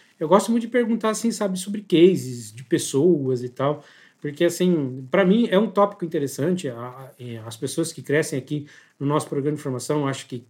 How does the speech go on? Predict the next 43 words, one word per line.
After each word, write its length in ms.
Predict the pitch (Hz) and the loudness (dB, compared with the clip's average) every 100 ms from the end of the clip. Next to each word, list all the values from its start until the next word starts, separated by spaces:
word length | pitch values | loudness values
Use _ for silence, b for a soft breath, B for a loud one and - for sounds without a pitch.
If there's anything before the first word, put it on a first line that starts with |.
| _ | _
que 160 | - 139 | -6 -6
são 180 | - 139 | -4 -4
histórias 320 | - 151 139 | -2 0 0
muito 180 | 151 147 | -2 -4
bacanas 380 | 131 - 151 | -4 -2 -2
de 80 | 123 | -2
como 160 | 117 143 | -4 -8
essa 140 | 135 | -6
pessoa 400 | 127 131 151 131 b b _ | -10 -6 -4 -4 b b _
faz 400 | - 165 180 139 | 0 6 6 4
a 80 | 123 | 0
vida, 480 | 113 156 165 123 | -2 -4 -2 -4
né, 180 | 123 123 | -4 -6
de 120 | 117 | -8
como 180 | - 151 | -6 -6
essas 220 | 135 143 | -4 -6
pessoas 420 | - 117 - 147 127 | -10 -12 -4 -2 -2
realmente 300 | 135 143 - | -2 -4 -6
começam 420 | 135 147 147 - b b | -6 -4 -4 -8 b b
a 120 | - 151 | -2 0
mudar 420 | 156 135 143 170 | 2 2 4 4
a 60 | |
sua 180 | 127 139 | 2 -4
própria 300 | 131 143 143 | -4 -4 -4
realidade 640 | 131 127 120 120 143 127 117 | -4 -4 -4 -4 -6 -6 -8
e 20 | |
tal. 300 | 127 139 139 b b | -6 -4 -6 b b
Vocês 220 | - 180 | -6 -2
têm 180 | 185 220 | 2 2
já 120 | 190 | 4
alguns 300 | 180 160 151 | 2 0 -4
cases, 320 | - 165 160 | 0 2 2
assim, 240 | 139 - 156 | 0 -4 -6
que, 280 | 127 120 117 - | -4 -6 -8 -2
nossa, 320 | 143 - 120 | 0 0 -4
essa 200 | 139 - | -6 -6
pessoa 440 | 170 147 - 156 143 | -4 -4 -2 0 0
aqui, 260 | - 165 B | -2 -6 B
não 60 | B | B
precisa 240 | 214 - | -2 2
nem 80 | 247 | 4
citar 240 | 277 - 170 | 2 0 2
nome, 340 | 156 185 135 | 4 2 -2